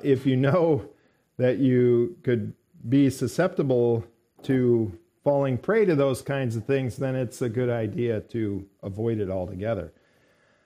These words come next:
Uh, just on a, on a personal level, just because it's so, it's so dangerous and so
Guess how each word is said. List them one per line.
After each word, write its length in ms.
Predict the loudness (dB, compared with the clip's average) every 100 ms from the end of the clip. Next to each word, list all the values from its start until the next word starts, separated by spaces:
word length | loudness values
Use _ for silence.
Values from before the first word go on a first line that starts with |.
| _
Uh, 500 | -10 -6 -6 -6 -8 -10 _ _ _ _ _ _ _ _ _ _ _ _
just 280 | -6 -6 -4
on 160 | -4 -4
a, 200 | -6 -12 _ -20 -10
on 160 | -8 -8
a 40 |
personal 580 | -6 -8 -8 -10 -10 -12 _ _
level, 360 | -8 -6 -6 -8
just 240 | -8 -8
because 340 | -10 -8 -8 -8
it's 160 | -10
so, 320 | -8 -6 -6 -8 _
it's 260 | -8 -8 -4
so 300 | 0 2 2
dangerous 760 | 0 -2 -2 -2 -2 -4 -6
and 160 | -10 -8
so 480 | -4 -2 -2 -4